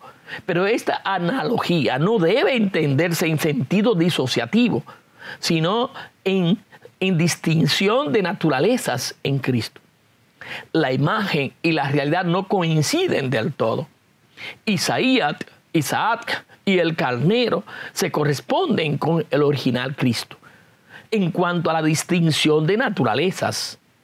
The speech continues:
pero no en cuanto a la división de las hipó-, hipóstasis separadas,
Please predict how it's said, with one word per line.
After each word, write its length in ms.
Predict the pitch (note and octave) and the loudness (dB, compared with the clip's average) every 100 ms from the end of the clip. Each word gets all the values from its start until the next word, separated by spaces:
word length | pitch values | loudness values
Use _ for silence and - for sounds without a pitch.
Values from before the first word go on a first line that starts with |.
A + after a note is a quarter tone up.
| - - - - | -18 -14 -14 -2
pero 260 | F#3 F3 | 0 2
no 140 | E3+ B3 | 2 0
en 160 | D#4 | -2
cuanto 420 | A#3 F#3 G3+ F3 G#3 | 0 0 0 0 -2
a 40 | |
la 100 | F3+ | 0
división 520 | E3 D3+ C3+ F3+ G3+ | 2 4 2 2 2
de 40 | B3 | 2
las 200 | F3 - - | 0 -2 -2
hipó-, 500 | D#3 - - - - - - | -2 -2 -2 -2 -4 -16 -4
hipóstasis 920 | D#3+ - B3+ B3+ - C3+ - C#3 - - - | -4 0 -2 0 -2 -4 -2 -4 -4 -10 -8
separadas, 880 | - D#3+ A#2 B2+ A#2+ G#2 - - | -4 -2 -2 -2 -2 -4 -4 -10